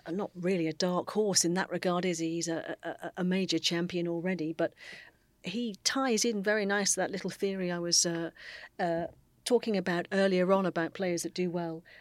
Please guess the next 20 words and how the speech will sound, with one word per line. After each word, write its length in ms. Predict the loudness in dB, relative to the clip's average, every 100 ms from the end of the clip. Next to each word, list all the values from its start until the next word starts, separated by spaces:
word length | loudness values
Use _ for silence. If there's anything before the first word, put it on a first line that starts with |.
| -8
at 120 | -2
the 60 | 2
Masters 540 | 4 4 4 4 4
and 160 | 4 4
then 140 | 2
have 180 | 0 -2
a 40 |
live 300 | 0 0 -2
chance 320 | -2 0 0 0
at 60 |
the 140 | 0 0
Open 180 | 0
Championship. 540 | -2 -2 0 0 -2 -2
Mito 340 | -2 0 -2
Pereira, 460 | -2 -2 -2 -2 -2
as 100 | 0
I 60 |
said, 260 | 0 -2 -2
as 160 | 0 0
well. 320 | 0 -2